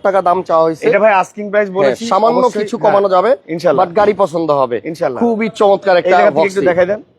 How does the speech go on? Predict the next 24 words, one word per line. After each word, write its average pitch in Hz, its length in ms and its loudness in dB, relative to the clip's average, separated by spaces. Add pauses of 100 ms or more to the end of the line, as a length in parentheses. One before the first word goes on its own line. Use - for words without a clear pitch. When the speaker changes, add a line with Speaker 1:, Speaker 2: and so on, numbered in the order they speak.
(1000)
Speaker 1:
এখান 131 240 -4
থেকে 123 200 0
দেখেন 127 200 0
Speaker 2:
এই 151 60 0
যে, 131 120 -8
Speaker 1:
ফুল 127 80 -2
গাড়িটা। 127 160 -2
Speaker 2:
গাড়িটা 147 180 0
অনেক 151 140 -4
সুন্দর। 131 280 -10 (160)
Speaker 1:
গাড়ীবাজার 220 420 2
বিডি, 233 240 -6
বনানী 196 580 2
থানার 170 300 0
পাশে 175 560 -2
একমাত্র 151 400 -2
গাড়ি 147 200 2
শোরুম, 180 320 -4
যেটা 143 420 2 (120)
ব্লক 147 320 0
এফ, 170 180 4 (200)
রোড 147 180 0 (120)
ফোর, 156 220 4
হাউস 139 260 0